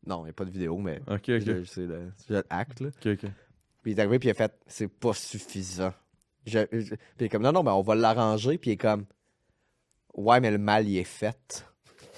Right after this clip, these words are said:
Speaker 1: <laughs> Puis là, la petite
Speaker 2: Mais le
Speaker 1: PME,
Speaker 2: gars, le
Speaker 1: ben
Speaker 2: gars, il niaise, là, il niaisait, ou ?
Speaker 1: Non, non, non, il est
Speaker 2: Il,
Speaker 1: très
Speaker 2: non, mais ce
Speaker 1: sérieux.
Speaker 2: que je veux
Speaker 1: J'ai
Speaker 2: dire, c'est
Speaker 1: trouvé
Speaker 2: comme,
Speaker 1: ça,
Speaker 2: il,
Speaker 1: hein ?
Speaker 2: il, il s'en allait là-bas,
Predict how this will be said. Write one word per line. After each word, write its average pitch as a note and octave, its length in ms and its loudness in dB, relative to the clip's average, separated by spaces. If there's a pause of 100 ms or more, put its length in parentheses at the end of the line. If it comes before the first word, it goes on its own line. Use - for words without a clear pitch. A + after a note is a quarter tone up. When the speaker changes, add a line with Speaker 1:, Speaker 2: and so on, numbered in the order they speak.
(1040)
Speaker 1:
<laughs> - 680 -12
Puis E3+ 120 -2 (120)
là, B2+ 120 4
la A2+ 120 4
petite - 240 -14
Speaker 2:
Mais B2 140 10
le B2+ 80 12
Speaker 1:
PME, A#2+ 80 8
Speaker 2:
gars, D#3+ 140 12
le A2 80 10
Speaker 1:
ben A2 80 6
Speaker 2:
gars, C#3+ 80 10
il G2+ 200 6
niaise, B2+ 320 2
là, F#3 100 -4
il D3+ 100 -4
niaisait, G#2 420 -2
ou ? G2+ 300 -6
Speaker 1:
Non, A#2 140 4
non, A2 140 4
non, G#2 160 2
il F2+ 60 -2
est D#2+ 60 -6
Speaker 2:
Il, B2+ 120 4
Speaker 1:
très A#2+ 100 6
Speaker 2:
non, - 40 6
mais D3 80 10
ce G2 80 4
Speaker 1:
sérieux. - 20 6
Speaker 2:
que C#3 60 6
je A#2 80 4
veux B2+ 100 8
Speaker 1:
J'ai D#3 60 10
Speaker 2:
dire, C#3+ 60 10
c'est - 80 0
Speaker 1:
trouvé A2 160 0
Speaker 2:
comme, - 60 -12
Speaker 1:
ça, - 40 -20 (100)
Speaker 2:
il, G#2+ 100 -2
Speaker 1:
hein ? G#2+ 120 -2
Speaker 2:
il, A#2 160 -4 (180)
il - 80 -8
s'en B2 240 2
allait B2 180 8
là-bas, C3+ 540 6